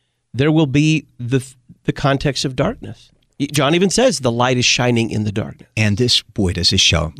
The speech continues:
Speaker 2: L-, l-, let me, I mean, I, I think you're heading toward the rest of the days, but let me,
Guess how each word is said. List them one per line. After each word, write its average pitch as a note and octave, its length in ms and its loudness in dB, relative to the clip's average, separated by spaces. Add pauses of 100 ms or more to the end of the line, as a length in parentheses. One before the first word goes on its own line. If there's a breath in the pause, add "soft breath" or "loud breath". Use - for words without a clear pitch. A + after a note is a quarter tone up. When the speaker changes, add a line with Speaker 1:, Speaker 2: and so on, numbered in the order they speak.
(140)
Speaker 2:
L-, G#2+ 160 -4
l-, A#2+ 160 2
let B2+ 140 2
me, C3+ 280 4
I G#2+ 40 2
mean, F#2+ 140 6
I, F2+ 220 0
I F#2 80 2
think F#2 240 0
you're D#2+ 120 -2
heading D#2+ 240 0
toward D#2+ 260 -4
the D2+ 60 -6
rest E2 240 -2
of D2+ 40 -6
the D2+ 80 -2
days, D#2 280 0
but E2+ 160 -2
let F2 100 -4
me, F2+ 160 0